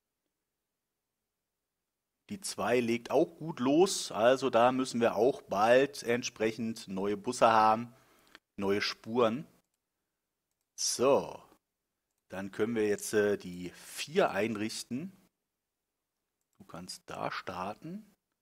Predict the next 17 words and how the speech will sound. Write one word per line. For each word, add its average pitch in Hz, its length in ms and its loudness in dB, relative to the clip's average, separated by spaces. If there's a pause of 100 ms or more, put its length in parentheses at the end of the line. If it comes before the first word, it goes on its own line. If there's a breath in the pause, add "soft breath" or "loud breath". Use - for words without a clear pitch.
(1300)
Kannst - 240 -18
da 92 80 -10
st-, - 160 -12 (1900)
treffe - 200 -8
ich - 80 -18
den 98 420 -8
Wegpunkt 120 380 -6
wieder 113 140 0
nicht. - 300 -8 (1800)
So, - 920 -12 (440)
ist - 220 -10
da 156 440 -4
und 123 520 -14
dann 104 320 -10 (160)
da 78 220 -10
rum. 214 360 -2 (1700)
Zack. - 420 -8